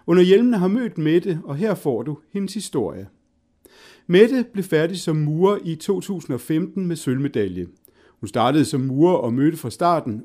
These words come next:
undren og fordomme i forhold til det at være kvinde i et mandefag. "Kan du holde til det?" var et af de spørgsmål, hun fik. Hun brugte meget tid på at svare på spørgsmål og på at tilrettelægge arbejdsdagen,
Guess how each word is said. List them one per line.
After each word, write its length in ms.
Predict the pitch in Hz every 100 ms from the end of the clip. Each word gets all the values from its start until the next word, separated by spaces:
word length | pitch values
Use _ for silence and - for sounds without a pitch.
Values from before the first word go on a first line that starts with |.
| -
undren 460 | 165 214 208 139
og 80 | 113
fordomme 640 | - 143 180 190 151 156 156
i 60 |
forhold 400 | 143 175 220 175
til 200 | - 127
det 160 | 170 165
at 100 | 117
være 120 | 104
kvinde 400 | - 147 180 214
i 40 |
et 120 | 156 117
mandefag. 600 | 147 220 - 190 117 - _ _ _ _
"Kan 120 | 151
du 60 | 151
holde 320 | 135 170 247
til 260 | - 120 117
det?" 140 | 107 - _ _
var 100 | 151 151
et 180 | 214 214
af 100 | 170
de 80 |
spørgsmål, 540 | 156 120 107 - 113 117
hun 140 | 139
fik. 360 | - 95 - _ _ _ _ - _ -
Hun 80 |
brugte 260 | 120 123 123
meget 220 | 113 151
tid 180 | 156 170
på 160 | - 123
at 60 |
svare 280 | - 113 123
på 140 | 139
spørgsmål 640 | - 147 175 180 185 135 - - - _
og 120 | 180
på 340 | 233 247 - 160
at 180 | 147
tilrettelægge 680 | - 190 156 175 226 175 117
arbejdsdagen, 680 | 117 165 190 185 185 135